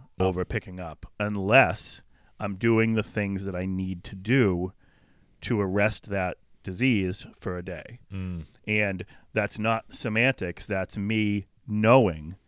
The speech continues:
Speaker 2: that, like, when I'm active and when I'm not working this program the way that I need to,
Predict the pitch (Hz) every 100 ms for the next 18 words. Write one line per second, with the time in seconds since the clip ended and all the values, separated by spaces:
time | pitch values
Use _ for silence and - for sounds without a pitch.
0 | _ _ _ - 101 - - 101 92 -
1 | _ _ _ _ _ _ _ - 104 104
2 | 113 131 127 120 123 - 82 80 - -
3 | 95 98 101 98 98 104 104 107 107 107
4 | 107 - 120 120 107 95 90 90 _ _
5 | _ 95 92 101 101 101 92 104 110 113
6 | 131 143 - 95 87